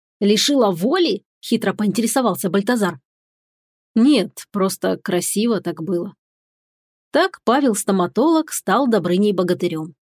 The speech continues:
Он влез на коня и вернулся в свой мир. Читал былины, укладывал в голове произошедшее. Контракт подписал. "Не жалеешь?" – спросила я, тоскливо глядя в кофейную чашку.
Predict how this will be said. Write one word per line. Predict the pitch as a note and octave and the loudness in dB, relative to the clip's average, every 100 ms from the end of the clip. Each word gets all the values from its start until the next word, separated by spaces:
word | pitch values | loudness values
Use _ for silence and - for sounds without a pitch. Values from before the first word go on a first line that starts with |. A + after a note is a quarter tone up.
| _ | _
Он | A3+ G#3+ | 0 2
влез | A3+ D4+ | 2 2
на | G3+ | 0
коня | F#3 F#3 G#3+ C4 | 0 0 2 2
и | |
вернулся | G3 G#3 E4+ C#4+ | 2 2 2 0
в | B3+ | -2
свой | A#3 C4+ | 2 2
мир. | G#3+ G#3+ _ _ _ | 2 0 _ _ _
Читал | - A#3 F#4+ | -4 0 2
былины, | C4 G3 G3+ B3+ A3 | 2 2 2 2 2
укладывал | G3 C4+ C4+ G3+ F#3 | 2 0 2 2 2
в | |
голове | F#3+ F#3 A3 | 2 0 0
произошедшее. | B3+ F#3 D#3 - G3+ A#3 - F#3+ - _ _ | 0 -2 -2 -4 -4 -4 -4 -6 -8 _ _
Контракт | C#4 C4+ F#3 - | -2 0 -2 -4
подписал. | - F3+ F3+ - F#3 F3+ _ _ _ _ _ _ _ _ _ | -8 -4 -4 -2 -4 -6 _ _ _ _ _ _ _ _ _
"Не | B3 A#3+ | 2 4
жалеешь?" – | A3+ A#3 D#4 B3 - - - | 4 2 2 0 -6 -16 -10
спросила | - G#3 G#3+ G#3 | -2 -2 2 2
я, | G3 B3+ | 2 0
тоскливо | G#3+ F#3+ A3+ G3+ | -2 -2 0 2
глядя | F#3 A3+ A#3 | 2 2 0
в | G3 | -2
кофейную | A3+ A3 G#3+ G#3+ | -2 0 2 2
чашку. | A#3 A3 - - - | 0 -2 -4 -8 -16